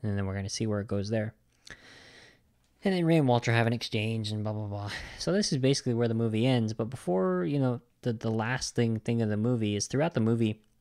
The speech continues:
Grandpa Sam Reaches was trying to get, uh, Ray Lavoie's watch 'cause it was a nice watch. He's like, "No, I got this from my grandparents. I can't give this to you." He finally does give it to him. And then at the end,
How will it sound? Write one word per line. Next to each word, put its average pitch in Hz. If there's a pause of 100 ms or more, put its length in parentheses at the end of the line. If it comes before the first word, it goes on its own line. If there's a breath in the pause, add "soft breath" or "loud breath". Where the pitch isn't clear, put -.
(800)
Grandpa 104
Sam 104
Reaches 101
was 98
trying 98
to 95
get, 95
uh, 95
Ray 98
Lavoie's 95
watch 92
'cause 101
it 98
was 95
a 98
nice 95
watch. - (600 loud breath)
He's -
like, -
"No, 123
I 98
got 117
this -
from 113
my 110
grandparents. 117
I 95
can't -
give 90
this -
to -
you." 107 (100)
He -
finally 123
does 151
give 117
it 104
to 104
him. 98 (960 soft breath)
And 95
then 95
at 92
the 101
end, 107